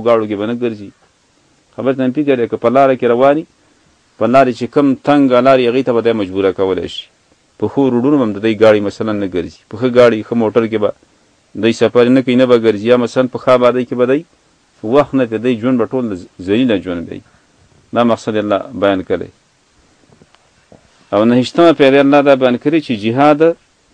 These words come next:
دا سبب د انتظار د دوه خوشحالو دی. مجاهد سره به دا انتظار کوي چې یا به الله فتح او غنیمت را نصیب کړي، یا به الله تعالی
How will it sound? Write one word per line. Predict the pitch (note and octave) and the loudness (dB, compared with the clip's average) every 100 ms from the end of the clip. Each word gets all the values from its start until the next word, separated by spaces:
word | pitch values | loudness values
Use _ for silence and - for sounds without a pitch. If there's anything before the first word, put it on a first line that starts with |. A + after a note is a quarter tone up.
| _ _ _ A2 B2 | _ _ _ -2 2
دا | D3 | 2
سبب | - D3 E3 | 2 2 4
د | C#3+ | 4
انتظار | B2+ A#2+ A#2 D3 B2+ | 0 0 2 2 2
د | G#2+ | 0
دوه | A2 - | -2 -4
خوشحالو | F#2+ - F#2+ F#2 F2 | -4 -2 0 0 -4
دی. | F2 _ _ _ _ _ _ - | -6 _ _ _ _ _ _ -4
مجاهد | A#2+ A#2+ D#3 E3+ | -2 4 4 4
سره | E3 D#3 | 0 0
به | C#3 | 0
دا | C3+ C3+ | 0 -2
انتظار | A2+ G#2+ A#2 B2 | -2 -2 2 2
کوي | G#2+ C#3 E3 _ _ _ _ _ - | 2 -2 -2 _ _ _ _ _ -2
چې | |
یا | D3 | 2
به | D3+ | 4
الله | D3 D#3 D#3 | 4 4 4
فتح | - E3 D#3 | 2 -2 0
او | B2+ | 0
غنیمت | B2 C3 D#3 | 2 2 2
را | D#3 D#3+ | 2 0
نصیب | D#3 - D3 | 0 -2 -2
کړي، | C3 | 2
یا | C3 | 2
به | B2+ | 2
الله | A#2+ | 0
تعالی | A2+ B2 | -2 0